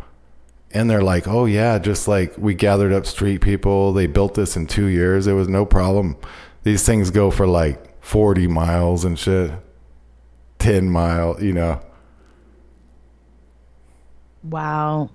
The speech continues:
Speaker 2: Well, just even things like the Great Wall of China. I mean, like,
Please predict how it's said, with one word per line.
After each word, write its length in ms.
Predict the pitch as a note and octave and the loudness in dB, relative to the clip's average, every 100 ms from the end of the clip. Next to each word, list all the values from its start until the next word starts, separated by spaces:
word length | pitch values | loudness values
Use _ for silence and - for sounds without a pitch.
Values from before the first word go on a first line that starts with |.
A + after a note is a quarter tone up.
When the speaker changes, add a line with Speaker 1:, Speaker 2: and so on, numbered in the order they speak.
| - | -12
Speaker 2:
Well, 160 | F#3 A3 | -2 0
just 260 | G#3 A#3 - | 0 -4 -4
even 300 | A#3 A3+ G#3 | -2 -2 -2
things 340 | F#3+ F#3+ F#3 | -4 -4 -2
like 380 | D#3 D3 C3+ - - | -2 -2 -4 -10 -18
the 160 | D3+ E3+ | -8 -6
Great 300 | D3+ E3+ D#3+ | -2 -2 -2
Wall 200 | D#3 D3 | -2 -2
of 160 | B2+ B2 | -4 -10
China. 680 | D#3 D3 E3 C3+ G2 - - - - - - - - | -6 -4 -2 -4 -8 -16 -20 -20 -20 -20 -20 -20 -12
I 60 | G3 | -2
mean, 400 | G#3+ G3+ G3 F3+ | -2 0 -2 -4
like, 320 | F3+ F3+ E3 | -6 -8 -10